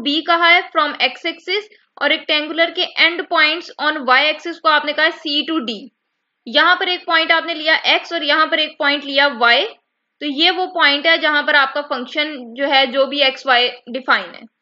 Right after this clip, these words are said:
ठीक है। और आपके पास ये जो है ये आपके पास एक rectangular region है। Integration जो है वो हम यूज करते हैं एरिया under the curve find करने के लिए, ठीक है। ये आपके पास rectangular region है,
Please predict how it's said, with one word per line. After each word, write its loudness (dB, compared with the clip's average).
ठीक -8
है। -2
और 4
आपके 2
पास 4
ये -2
जो -4
है 2
ये -2
आपके -2
पास 0
एक -4
rectangular -2
region -2
है। 0
Integration -2
जो 2
है 4
वो 0
हम 0
यूज -8
करते -2
हैं 2
एरिया 2
under 2
the 0
curve 2
find 0
करने -8
के -14
लिए, -16
ठीक -6
है। 2
ये -2
आपके 0
पास -2
rectangular -2
region -2
है, 0